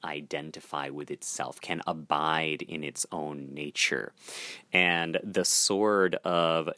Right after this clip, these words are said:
discernment is, is just what it sounds like, the ability to, uh, know right from wrong, uh,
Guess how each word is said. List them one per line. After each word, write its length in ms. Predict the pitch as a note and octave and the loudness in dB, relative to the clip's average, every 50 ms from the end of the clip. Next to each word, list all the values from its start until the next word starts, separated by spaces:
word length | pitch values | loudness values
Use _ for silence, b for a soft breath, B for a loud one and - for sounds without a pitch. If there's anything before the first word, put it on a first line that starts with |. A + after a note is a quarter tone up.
| F#2+ F2 | -6 -4
discernment 1000 | - E2+ - - - - - A2 C3 D#3 F3 D3+ E2 D#2 - D3 F#3+ - - - B B B B B B B | 0 2 2 2 2 2 0 0 -2 -2 -2 -2 -2 -2 -2 -2 -4 -6 -8 -14 B B B B B B B
is, 480 | F2+ F2 E2+ E2 E2 E2 D#2 - - - | 4 4 6 6 4 2 0 -2 -2 0
is 220 | - B2+ A#2 - - - | 0 0 0 -2 -4 0
just 320 | - - - - - - - | 2 2 4 2 0 -4 -4
what 160 | F2 D#2+ E2 | -4 -4 -2
it 100 | - - | 0 0
sounds 440 | - - - E2 E2+ F#2+ G#2 G2 - | 0 2 2 0 0 -2 -4 -4 -2
like, 240 | - - - - | -2 -2 -4 -4
the 180 | - F2 D#2+ D#2 | -4 0 0 0
ability 600 | D2+ D2 - D#2+ D#2 D#2+ D#2 - - - D#2 D2 | 0 -2 -2 -4 -2 0 -2 -2 -2 -4 -6 -4
to, 420 | - - - - F2 E2 D#2 D#2 D#2+ - _ - | -4 -6 -4 -2 -2 -2 -2 -2 -4 -4 _ -4
uh, 320 | D#2+ D2+ D2 D2 C#2+ C#2 - | -2 0 0 0 0 -2 -4
know 520 | F2 E2 D#2+ D#2+ D#2+ D#2 D#2+ D#2+ D#2 D#2 | -6 -6 -4 -2 0 0 2 2 0 0
right 280 | D2+ D2 C#2+ D2 D2+ D2 | -2 -2 0 0 -2 -2
from 360 | - - - D#2+ D2 D2+ D2+ | -4 -6 -6 -6 -4 -2 0
wrong, 500 | D2 D2 D2+ D2+ D2+ D2 D2 C#2+ D2 D2 - B B B B B B B - | 2 2 4 4 2 2 0 -2 -6 -10 -12 B B B B B B B -2
uh, 360 | D#2+ D2+ D2 C#2+ C#2 C#2 C#2 | -2 0 0 0 -2 -2 -4